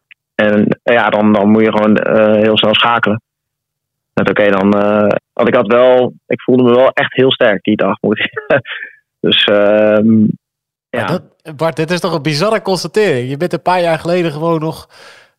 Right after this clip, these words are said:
Speaker 2: ja, een beetje aan het aanprutsen in de marge. En nu hoor je gewoon in Down Under bij de beste renners van de wereld.
Speaker 1: Ja, ik, ik, klopt. En, eh, ik moet ook heel eerlijk zeggen dat ik me, ja, ik weet ook niet,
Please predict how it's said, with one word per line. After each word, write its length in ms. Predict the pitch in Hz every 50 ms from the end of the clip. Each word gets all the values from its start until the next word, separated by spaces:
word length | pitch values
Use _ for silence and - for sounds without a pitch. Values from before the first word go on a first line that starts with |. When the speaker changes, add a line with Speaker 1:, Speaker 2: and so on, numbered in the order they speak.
| _ _ _ _
Speaker 2:
ja, 180 | _ 135 139 110 - - - _ _ _ _ _ _ _ 143 143 - - - - -
een 200 | - 147 - 139
beetje 220 | 147 151 147 -
aan 60 | 151 143
het 80 | -
aanprutsen 600 | - 156 180 170 143 - 170 175 165 - - 170
in 60 | 151
de 60 | 135 127
marge. 480 | 135 156 190 196 185 170 196 233 311 _ _ _ _ _
En 220 | _ 147 143 143 147
nu 180 | 156 170 175
hoor 260 | 165 147 147 156 156 151
je 80 | 151
gewoon 460 | 131 - 151 143 143 143 143 147 139 - _ _ _ _
in 200 | _ 123 135 135
Down 200 | 127 131 131 135
Under 300 | 143 151 147 143 143 139
bij 320 | 131 131 131 131 131 127 120 123 123
de 80 | 120 113
beste 280 | 127 139 135 - -
renners 260 | 131 139 143 139 127
van 100 | - 135
de 60 | 131 131
wereld. 360 | 156 170 139 101 95 - _ _ _ _ _ _ _ _ _ _ _ _ _
Speaker 1:
Ja, 520 | _ 143 151 160 160 147 101 92 87 90 - -
ik, 120 | - 147 - - -
ik, 280 | - 120 - - 120 - -
klopt. 340 | - - 175 170 156 - 156
En, 140 | 139 143
eh, 160 | 147 151 151 156
ik 60 | 151
moet 220 | 160 180 180 -
ook 80 | 175 147
heel 140 | 156 170 180
eerlijk 180 | 185 175 160
zeggen 260 | - 190 190 - 185
dat 160 | 160 175 151 160
ik 60 | 147
me, 340 | 156 160 160 156 147 147 139 156 - - 165 -
ja, 300 | _ 160 156 156 151 135 - 143 -
ik 140 | - -
weet 140 | 151 160 165
ook 60 | 185
niet, 180 | 180 185 185 180